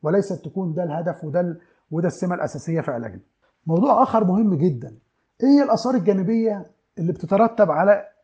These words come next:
الاستخدام السيء أو المفرط للمضادات الحيوية؟ اسمها، آه، آه، ال-، ال-، ال-، ال-، ال-، side effects بتاعة الميس يوز of antimicrobials.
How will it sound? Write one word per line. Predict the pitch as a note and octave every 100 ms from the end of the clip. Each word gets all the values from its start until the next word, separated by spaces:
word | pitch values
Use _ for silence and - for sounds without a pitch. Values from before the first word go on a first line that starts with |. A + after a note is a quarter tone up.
| _ _
الاستخدام | G#3+ - - - D#3 D3 B3 A3 G3+
السيء | D3 - A3+ G#3 F#3 - - _ _ _ _ _ -
أو | D#3+
المفرط | F3 A3+ - F3+ E3+ F3+
للمضادات | D#3+ D3+ D3 E3+
الحيوية؟ | D3 D3+ C3+ B2 A2+ _ _ _
اسمها، | - G3+ A3 G#3+
آه، | -
آه، | E3 D3+ D3+ D#3+ C3+ D3+
ال-، | C#3+ D#3
ال-، | D3+ D#3+
ال-، | D3+
ال-، | C#3+ C#3+ C3
ال-، |
side | - A3 G#3+ -
effects | G#3+ A3 - - _ _ _ C#3+
بتاعة | D3 G#3 G3+
الميس | E3+ G3 G3
يوز | F#3+ F#3+ D3+
of | - F3+
antimicrobials. | F3+ E3+ E3+ E3+ D3+ C#3+ C#3+ A2+ A2 -